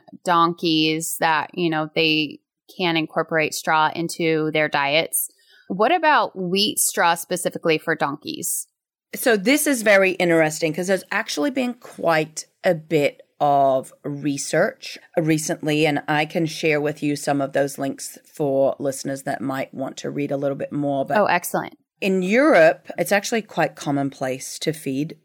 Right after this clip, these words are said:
Speaker 2: wheat straw to horses, but donkeys being such easy keepers, uh, they have about seventy-five percent the requirement of their equine counterparts. So they're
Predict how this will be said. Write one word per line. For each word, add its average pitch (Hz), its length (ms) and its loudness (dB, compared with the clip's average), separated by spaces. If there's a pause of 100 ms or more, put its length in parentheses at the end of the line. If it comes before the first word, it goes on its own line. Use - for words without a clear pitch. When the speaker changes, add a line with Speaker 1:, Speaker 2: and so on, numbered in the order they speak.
(120)
Speaker 2:
wheat 180 340 -6
straw 185 540 -4 (400)
to 170 500 0
horses, 175 580 0 (100)
but 175 300 2 (360)
donkeys 247 520 2
being 170 260 0
such - 440 -4
easy 175 400 -4
keepers, 147 640 -4 (200)
uh, 143 200 -4
they 139 140 -2
have 139 140 -6
about 131 280 -2 (360)
seventy-five 143 800 0
percent - 460 -6
the 135 120 0
requirement 131 840 -4
of 131 320 -4 (120)
their 131 360 -6 (360)
equine 135 540 -4
counterparts. 135 800 -6
So 131 200 -6
they're 127 260 -2